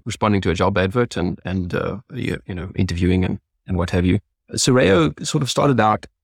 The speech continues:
as a response to the international kind of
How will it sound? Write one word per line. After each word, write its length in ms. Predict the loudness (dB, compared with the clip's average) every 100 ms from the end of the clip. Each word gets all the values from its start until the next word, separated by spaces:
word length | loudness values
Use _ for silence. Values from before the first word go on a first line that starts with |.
| 0
as 180 | 4
a 60 | 4
response 520 | 2 2 2 2 0
to 520 | -4 -2 2 2 2 0
the 200 | -2 2
international 540 | 2 4 2 2 2 2
kind 180 | 0 -2
of 240 | -2 -8